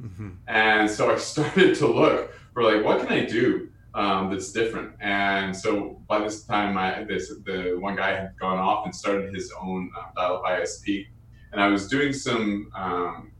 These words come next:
Speaker 2: some work for him on the side, um, you know, ordained by the, uh, by the, um, beeper company. They knew I was doing it. And I was just kind of helping him get set up. And there, I saw that there was a need,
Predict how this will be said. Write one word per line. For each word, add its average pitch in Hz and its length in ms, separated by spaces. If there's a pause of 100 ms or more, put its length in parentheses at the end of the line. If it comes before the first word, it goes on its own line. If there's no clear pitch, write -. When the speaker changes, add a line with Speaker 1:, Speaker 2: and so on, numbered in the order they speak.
(280)
Speaker 2:
some 117 220
work 127 160
for 117 160
him 113 100
on 104 160
the 92 80
side, - 520 (320)
um, 90 380 (160)
you 95 120
know, 87 100
ordained 98 460
by 90 380
the, 87 240
uh, 82 240 (240)
by 92 220
the, 85 400 (460)
um, - 480 (260)
beeper 107 260
company. 92 280
They 95 140
knew 92 120
I 90 120
was 90 180
doing 82 280
it. 90 180 (960)
And - 100
I 147 60
was 151 160
just - 220
kind 185 240
of 131 100
helping 143 280
him 123 180
get 123 180
set - 180
up. - 340 (840)
And 135 680
there, 139 420
I - 80
saw 170 380
that 143 140
there 127 140
was 120 160
a 107 80
need, 120 600